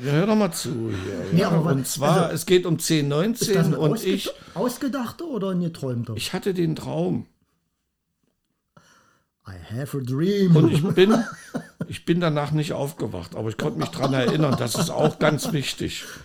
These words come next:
Speaker 1: Ich bin nicht hochgeschreckt. So, wie gesagt, dieser Traum, den ich hatte, spielt, es geht um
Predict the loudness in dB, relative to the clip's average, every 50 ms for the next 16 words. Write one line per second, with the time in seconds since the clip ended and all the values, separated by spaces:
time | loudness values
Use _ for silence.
0 | -18 -16 -4 0 4 4 4 4 2 2 2 0 0 0 -2 -4 -4 -4 -4 -4
1 | -4 -4 -8 -12 -14 -18 -20 _ _ _ _ _ _ _ _ _ _ _ _ _
2 | _ _ _ _ _ _ _ _ _ -2 0 0 0 -2 -4 -4 -2 -2 -2 -2
3 | 0 -2 -2 -2 -4 -4 -8 -8 -6 -4 -4 -4 -4 -6 -6 -2 -2 0 0 0
4 | 0 0 -2 -4 -6 _ _ _ _ _ _ _ _ _ _ _ _ _ _ _
5 | _ _ _ _ _ _ _ _ _ _ _ _ _ _ _ _ -4 -2 -2 -2
6 | -4 -4 -6 -6 -4 -6 -8 -8 -8 -12 -16 -20 _ _ _ _ _ _ _ _
7 | _ _ _ _ _ _ _ _ _ _ _ _ _ _ _ _ _ _ _ _
8 | _ _ _ _ _ _ _ _ _ _ _ _ -20 -20 -14 _ -6 -4 -4 -4
9 | -4 -6 -10 -16 -20 _ _ _ -20 -18 -8 -6 -6 -6 -6 -6 -8 -6 -6 -8
10 | -10